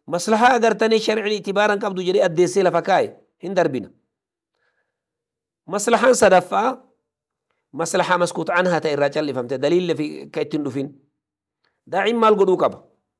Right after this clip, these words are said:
Maslahaa san laaluu qaba sadarkaa isii. Ta sadarkaa daruuriyyaata irratti jirtu, yajibu an ya'khudhaha.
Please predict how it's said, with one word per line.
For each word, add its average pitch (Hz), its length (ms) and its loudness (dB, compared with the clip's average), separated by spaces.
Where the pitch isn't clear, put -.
Maslahaa 175 460 0
san 180 200 -2
laaluu 170 220 2
qaba 160 180 -4
sadarkaa 135 460 -2
isii. 123 260 -8
Ta - 120 -20
sadarkaa 220 440 4
daruuriyyaata 226 680 6
irratti 220 260 0
jirtu, 247 320 -4
yajibu 202 360 0
an 185 120 2
ya'khudhaha. 139 540 -2